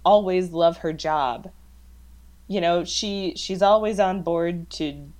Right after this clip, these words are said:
do the job, but when it comes down to it, she doesn't have to love and stand behind everything that she does. Um, and to see the duality of that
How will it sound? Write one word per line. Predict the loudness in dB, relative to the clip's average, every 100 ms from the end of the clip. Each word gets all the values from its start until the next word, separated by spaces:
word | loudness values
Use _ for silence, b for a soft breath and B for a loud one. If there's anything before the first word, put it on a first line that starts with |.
| -20 -8
do | -4 -4 -2
the | -4
job, | -2 -2 0 0 -2 -6 -18 -20 -20 -2
but | 0
when | 0
it | -2
comes | -4 -6 -4
down | -4 -4
to | -6
it, | -6 -6
she | -6
doesn't | -4 -4 -6
have | -12 -8 -8 -6
to | -8
love | -8 -10 -6 -2 -2
and | -6 -12
stand | -10 -8 -6 -6
behind | -8 -6 -8 -6
everything | -6 -8 -12 -14
that | -14 -14
she | -8
does. | -4 -4 -4 -12 -20 b b b b b -6
Um, | -4 -4 -6 -12 -16 -20 -20 -20 -20 -20 -16 -8
and | -8 -6
to | -10
see | -8 -6 -6 -8 -12
the | -2 -2
duality | -2 2 2 4 0 0 0
of | 0
that | -2 -2